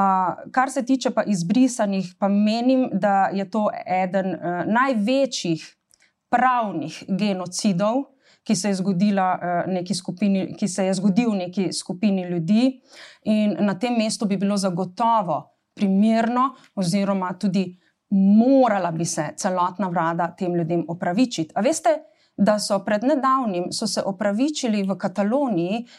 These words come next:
ženskam, ki so bile sežgane na grmadah kot čarovnice?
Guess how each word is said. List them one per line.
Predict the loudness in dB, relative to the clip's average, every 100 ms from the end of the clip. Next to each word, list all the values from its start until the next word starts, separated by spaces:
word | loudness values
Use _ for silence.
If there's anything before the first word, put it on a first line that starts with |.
| -4
ženskam, | -2 0 0 -2 -4 -6 -4
ki | -4
so | -4 -2
bile | 0 0 0 -4
sežgane | -4 -2 -2 -2 -2
na | -4
grmadah | -4 -4 -4 -6 -8 -10
kot | -10
čarovnice? | -6 -4 -6 -8 -14 -16